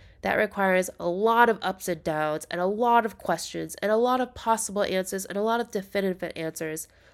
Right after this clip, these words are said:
And you don't have to know it all. You just have to be open to learning. So,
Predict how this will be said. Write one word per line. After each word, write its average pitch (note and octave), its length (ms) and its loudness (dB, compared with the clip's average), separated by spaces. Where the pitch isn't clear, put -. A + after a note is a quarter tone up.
And G#3+ 100 -2
you A#3 120 -4
don't G#3 340 4
have G#3+ 160 -2
to F#3 100 -6
know D#3 200 -4
it D3+ 100 -2
all. D3 360 -6
You F#3+ 80 -4
just A3+ 380 0
have F#3 160 -4
to D#3+ 100 -12
be D#3 200 -8
open D#3+ 360 -4
to - 140 -16
learning. D3+ 480 -12
So, D#3+ 320 -10